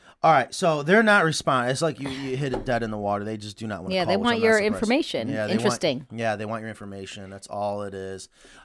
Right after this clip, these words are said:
Speaker 1: Uh, s-, all right. So we're coming up to one thirty. Let's go ahead and let's get through the
Speaker 2: All
Speaker 1: rest
Speaker 2: right,
Speaker 1: of the
Speaker 2: a couple
Speaker 1: questions
Speaker 2: more
Speaker 1: and
Speaker 2: questions
Speaker 1: comments.
Speaker 2: 'cause we have to
Speaker 1: And
Speaker 2: do
Speaker 1: then if
Speaker 2: other
Speaker 1: you
Speaker 2: stuff after the show.
Speaker 1: I know Ingrid's like, "Uh, we're gonna do some videos," and, um,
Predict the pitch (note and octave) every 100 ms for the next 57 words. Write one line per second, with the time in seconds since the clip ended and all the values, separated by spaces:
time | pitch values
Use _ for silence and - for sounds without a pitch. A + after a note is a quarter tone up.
0 | - B2+ B2 A#2 - F#3+ - F#3 D#3+ F3+
1 | G#3 G3 F#3 - E3 D3+ C#3 C3+ B2+ C#3
2 | C#3+ E3 D#3 C#3+ C#3 D#3 D3 D3+ D3 C#3+
3 | - C3 C#3 D3+ C#3+ - G3 G#3+ A3 A#3
4 | G#3 - F#3+ D3 F#3 F#3+ F#3+ F3+ - E3
5 | - C3 C3 F3 - F3+ E3 D3 - C3+
6 | C3+ A#2+ G2+ A2 G#2+ G#2 A2+ G#2 G2 G2
7 | E2+ G2+ - A#2+ A#2+ C3 C3+ C3 C3 B2+
8 | B2 A#2 A#2 A#2+ B2+ - - - A#2 A2+
9 | G#2 G2+ F#2+ F#2+ G#2+ G2+ F#2+ F2+ E2